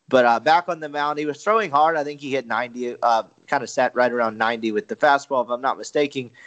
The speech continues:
But I'll be interested to see what he looks like over an extended period of time in an extended outing. It was weird last year. It was like,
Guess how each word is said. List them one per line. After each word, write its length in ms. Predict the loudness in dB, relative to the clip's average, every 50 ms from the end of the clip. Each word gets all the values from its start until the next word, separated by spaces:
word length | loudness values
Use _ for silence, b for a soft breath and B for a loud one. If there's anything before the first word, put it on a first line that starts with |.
| B B B
But 120 | 2 4
I'll 120 | 4 4 2
be 160 | 0 -4 -4
interested 360 | -4 -4 -6 -12 -12 -12 -12
to 60 | -12
see 180 | -6 -4 -2 0
what 140 | 2 2 0
he 80 | 2
looks 240 | 2 2 2 2 2
like 220 | 0 0 0 2 -2
over 260 | -2 -2 -2 -4 -4
an 80 | -4
extended 600 | -6 -8 -8 -8 0 2 2 2 4 0 -2 2
period 320 | 2 2 2 4 2 0 0
of 40 | 2
time 300 | 2 2 2 2 0 -4
in 100 | -8 -8
an 80 | -8
extended 460 | -8 -8 -8 -6 -4 -4 -4 2 4
outing. 440 | 4 6 6 4 4 2 -2 -8 -10 _ _ _ _ _ _ 2
It 160 | 2 2 4 4
was 160 | 0 -6 -6
weird 320 | -8 -8 -6 -6 -2 2
last 340 | 4 4 4 4 2 -2 -8
year. 160 | -4 -2 0
It 140 | 0 0 -2
was 160 | -4 -2 0
like, 260 | 2 2 2 0 _